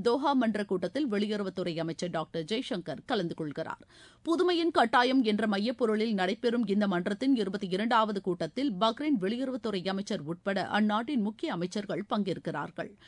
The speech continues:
நான்கு நாள் அரசுமுறை பயணத்தின் போது அமைச்சர் ஜெய்சங்கர் இந்தியா பக்ரைன் உயர் ஆணையத்தின் கூட்டத்திலும் பங்கேற்கிறார். அந்நாட்டின் வெளியுறவுத்துறை அமைச்சர் டாக்டர் அப்துல் லதீப் பின் ரஷீத் அல் ஜயானியையும் சந்தித்து இருதரப்பு உறவுகள் குறித்து விரிவாக பேச்சுக்கள் நடத்தவுள்ளார்.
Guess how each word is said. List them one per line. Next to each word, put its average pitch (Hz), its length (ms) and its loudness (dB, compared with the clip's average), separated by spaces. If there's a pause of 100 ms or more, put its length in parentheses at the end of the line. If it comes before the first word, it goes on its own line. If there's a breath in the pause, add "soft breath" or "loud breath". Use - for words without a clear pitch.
(200 loud breath)
நான்கு 277 420 8
நாள் 269 180 6
அரசுமுறை 226 560 2
பயணத்தின் 208 460 0
போது 202 280 2
அமைச்சர் 180 400 0
ஜெய்சங்கர் 233 600 0
இந்தியா 262 360 0
பக்ரைன் 226 420 0
உயர் 208 240 -2
ஆணையத்தின் 180 500 -4
கூட்டத்திலும் 247 560 -4
பங்கேற்கிறார். - 680 -4 (380 loud breath)
அந்நாட்டின் 285 600 6
வெளியுறவுத்துறை 240 640 0
அமைச்சர் 190 380 0
டாக்டர் 185 440 -2 (220 loud breath)
அப்துல் 254 460 4
லதீப் 220 300 2
பின் 233 220 2
ரஷீத் 208 400 -2
அல் 185 220 2
ஜயானியையும் 202 600 2
சந்தித்து 180 560 -2
இருதரப்பு 285 500 -2
உறவுகள் 226 440 -2
குறித்து 208 380 -2
விரிவாக 254 460 -2
பேச்சுக்கள் 254 480 -6
நடத்தவுள்ளார். 156 680 -6